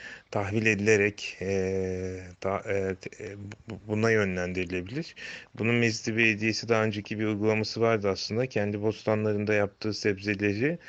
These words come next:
e, kendi aşevinde, e, yemek olarak değerlendiriyordu mesela.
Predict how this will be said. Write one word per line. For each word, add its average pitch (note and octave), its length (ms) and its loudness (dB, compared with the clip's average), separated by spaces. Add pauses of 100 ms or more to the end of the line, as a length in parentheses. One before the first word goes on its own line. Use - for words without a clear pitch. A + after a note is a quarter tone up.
(480)
e, G2+ 260 0
kendi A2 340 2
aşevinde, G#2 640 2 (360)
e, G#2+ 100 -4
yemek G#2 500 0
olarak F#2 400 0
değerlendiriyordu F2+ 840 -2
mesela. F#2 520 -4